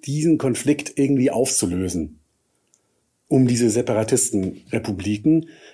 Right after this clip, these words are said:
Aber da muss man dann schon sehr in die Details gehen. Unterm Strich bleibt da aber auch übrig, dass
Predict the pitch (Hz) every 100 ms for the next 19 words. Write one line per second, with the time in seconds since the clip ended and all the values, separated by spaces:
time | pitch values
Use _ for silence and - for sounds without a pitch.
0 | - 110 117 123 135 139 127 120 143 98
1 | 113 135 151 151 139 - _ _ - 135
2 | 120 123 127 117 - - - 135 - 123
3 | 143 180 - 175 185 202 202 190 - _
4 | - 165 147 - 151 175 - 135 139 -
5 | 135 160 147 135 123 160 - 180 180 120
6 | 139 156 - - _ _ _ _ _ _
7 | _ _ - 143 - - -